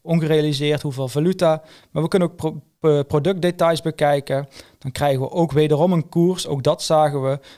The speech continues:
Maar hier zien we een tabblad met financiële gegevens. Dus ook hier kun je veel meer informatie over een aandeel vinden. Je kunt kijken wat de omzet heeft gedaan, wat de winst is geweest van dit aandeel. Je kunt best wel veel cijfers en, ehm, en ook ratio's bekijken.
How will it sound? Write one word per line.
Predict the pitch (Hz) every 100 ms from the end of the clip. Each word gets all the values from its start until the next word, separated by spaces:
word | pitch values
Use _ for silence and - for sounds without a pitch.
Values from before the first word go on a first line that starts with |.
| _
Maar | 143
hier | 147
zien | 160 170
we | 156
een | 151
tabblad | 165 160 147 143
met | 143 -
financiële | - 196 185 - 165 156
gegevens. | 135 135 151 147 143
Dus | 139
ook | 139 - - _
hier | - 151 190
kun | 190 175
je | 156
veel | 127 151 180
meer | 175 147
informatie | 160 - 147 151 165 - 147
over | 175 190
een | 185
aandeel | 160 170 170 165
vinden. | 147 165 156 160
Je | 135
kunt | 139 131
kijken | 147 135 - 127 - - _
wat | - 127
de | 156
omzet | 196 180
heeft | 185 170
gedaan, | - 151 147 151
wat | 127 -
de | 135
winst | 156 202 -
is | 180 -
geweest | 156 156 151
van | 151
dit | 147 131
aandeel. | 139 135 131 131 135 - - _
Je | _
kunt | 170 151
best | 170 -
wel | 156
veel | 131 156 151 139 - _
cijfers | - - 175 180 165 175 - -
en, | 139 131 -
ehm, | 135 123 123 - _ -
en | 151
ook | 147
ratio's | 127 131 160 185 - 160
bekijken. | 151 147 139 139 127 127